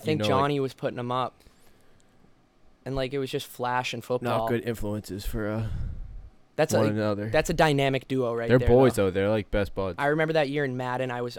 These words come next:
Speaker 1: all, I was
Speaker 2: Oh,
Speaker 1: rocking with that team.
Speaker 2: dude. When
Speaker 1: Speaking of
Speaker 2: Johnny, when Johnny was a rookie, bro, he was money.
Speaker 1: Johnny Football, man. I remember I used to play Ultimate Team, and, like,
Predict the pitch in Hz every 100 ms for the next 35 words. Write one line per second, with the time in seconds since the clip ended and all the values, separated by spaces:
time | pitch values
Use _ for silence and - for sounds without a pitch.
0 | - 123 123 127 120 107 90 131 127 -
1 | 120 117 120 117 110 120 98 80 - _
2 | _ - - - 107 220 233 156 127 131
3 | 107 101 110 123 110 92 104 117 110 117
4 | 120 123 - 101 98 95 92 92 - 104
5 | - - 123 127 - 123 - 101 104 110
6 | 110 113 139 147 147 135 135 143 147 127
7 | 127 127 135 131 - 143 147 135 127 120